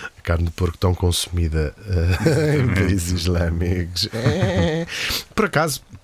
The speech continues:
Speaker 1: devo dizer uma coisa. Estou muito contente de estarmos aqui na China, porque é exatamente o sítio onde foi inventado o papagaio. Não o papagaio, o
Speaker 2: Sim.
Speaker 1: pássaro, que esse foi inventado por Nosso Senhor Jesus Cristo. Jesus Cristo, não.
Speaker 2: Não.
Speaker 1: Nosso Senhor Deus.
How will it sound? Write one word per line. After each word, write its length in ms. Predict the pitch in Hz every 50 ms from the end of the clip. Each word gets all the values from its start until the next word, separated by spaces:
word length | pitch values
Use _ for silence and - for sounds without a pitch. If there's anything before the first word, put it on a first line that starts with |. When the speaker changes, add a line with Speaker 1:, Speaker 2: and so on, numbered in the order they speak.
| _ _ _ _ _ _ _ - _ _ _ - -
Speaker 1:
devo 200 | 101 120 117 -
dizer 240 | - 107 92 110
uma 140 | 98 98 90
coisa. 360 | - - 78 71 62 65 67 - - - - - -
Estou 160 | - 120 120
muito 140 | 147 139 131
contente 180 | 143 117 117
de 20 | 101
estarmos 200 | 107 107 104 110
aqui 160 | 113 - 101
na 100 | 101 104
China, 440 | 98 - - 110 110 107 107 107 110 - - - - -
porque 180 | - - -
é 20 | 127
exatamente 480 | 117 127 127 - 131 117 110 95 -
o 40 | 107
sítio 260 | - - 127 110 131
onde 80 | 123 -
foi 100 | - 131
inventado 360 | 120 120 117 107 123 120 123
o 40 | 117
papagaio. 640 | 123 123 113 123 139 147 147 127 104 92 92 90 - _ -
Não 160 | 117 120 117
o 40 | 110
papagaio, 640 | 87 95 90 - 95 87 85 82 87 90 87 87 87 -
o 120 | 95 98 95
Speaker 2:
Sim. 200 | 92 - - 98
Speaker 1:
pássaro, 420 | 104 101 104 - - 135 156 160
que 100 | - 98
esse 100 | 85 -
foi 120 | - 87
inventado 360 | 82 78 80 78 - 82 78 -
por 160 | - 82 76 76 71 69
Nosso 240 | 80 82 80 - - -
Senhor 160 | 82 80 78 76
Jesus 440 | 71 71 73 76 78 80 78 -
Cristo. 320 | - - 80 82 87 85 - -
Jesus 240 | 98 110 127 -
Cristo, 260 | - 175 165 - - 131
não. 140 | 117 101
Speaker 2:
Não. 280 | - 71 73 78 80 76 78
Speaker 1:
Nosso 180 | 98 95 -
Senhor 200 | - 104 101 98 92
Deus. 400 | 90 98 95 92 87 82 -